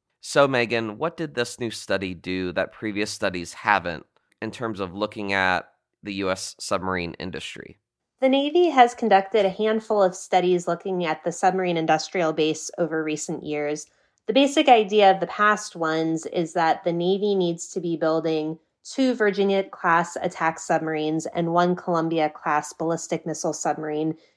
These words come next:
Speaker 2: every single year, starting in the year twenty twenty-six. So these past studies have looked at what does it take for the two shipyards to be able to build this many submarines?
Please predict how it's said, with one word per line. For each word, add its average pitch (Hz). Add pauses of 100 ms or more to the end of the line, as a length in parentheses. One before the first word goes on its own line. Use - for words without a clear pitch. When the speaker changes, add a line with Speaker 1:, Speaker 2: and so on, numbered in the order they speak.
(140)
Speaker 2:
every 196
single 175
year, 147
starting 160
in 156
the 147
year 156
twenty 151
twenty-six. - (320)
So -
these 190
past 311
studies 175
have 165
looked 175
at 156 (260)
what 202
does 208
it 190
take 180
for -
the 165
two 180
shipyards 180
to 175
be 160
able 151
to 160
build 254
this 220
many 208
submarines? 170